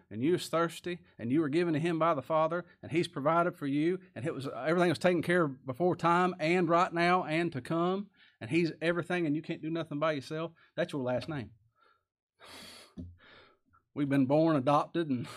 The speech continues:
<laughs> drafted and everything else. Cut it however you want to. That's our last name. Well, we'll pick up our next week, Lord willing. I went over. Let's pray together.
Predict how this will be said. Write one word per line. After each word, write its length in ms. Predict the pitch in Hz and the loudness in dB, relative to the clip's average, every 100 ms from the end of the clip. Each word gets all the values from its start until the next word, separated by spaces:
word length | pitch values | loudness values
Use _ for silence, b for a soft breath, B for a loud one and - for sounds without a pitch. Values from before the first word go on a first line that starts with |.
| B | B
<laughs> 220 | B - | B -8
drafted 500 | 143 196 175 - 196 | 2 4 4 2 0
and 80 | 147 | 0
everything 360 | 175 151 175 170 | -2 -2 0 2
else. 240 | 139 120 131 262 113 - _ | 0 -2 -6 -6 -8 -10 _
Cut 180 | - 180 | 0 2
it 60 | 165 | 4
however 220 | 175 165 | 2 2
you 100 | 160 | 0
want 240 | 156 131 | -2 -4
to. 120 | 104 - b b b b b b b b b _ _ _ _ _ _ _ _ _ _ - | -14 -20 b b b b b b b b b _ _ _ _ _ _ _ _ _ _ -12
That's 160 | 127 | -6
our 140 | 127 123 | -4 -2
last 300 | 123 120 113 | -2 -6 -8
name. 240 | 98 101 _ _ | -14 -16 _ _
Well, 180 | 113 135 | -4 -2
we'll 100 | 147 | -2
pick 220 | 156 131 | -2 -4
up 140 | 131 127 | -4 -2
our 100 | 123 | -4
next 300 | 120 - - | -4 -10 -16
week, 100 | 104 107 | -14 -14
Lord 160 | 107 | -14
willing. 220 | 107 107 | -14 -12
I 60 | 107 | -12
went 180 | 113 107 | -10 -12
over. 220 | 101 101 104 110 - _ b b b | -14 -16 -20 -20 -20 _ b b b
Let's 180 | 156 160 | -6 -4
pray 160 | - 135 | -2 -2
together. 300 | 107 110 | -2 -8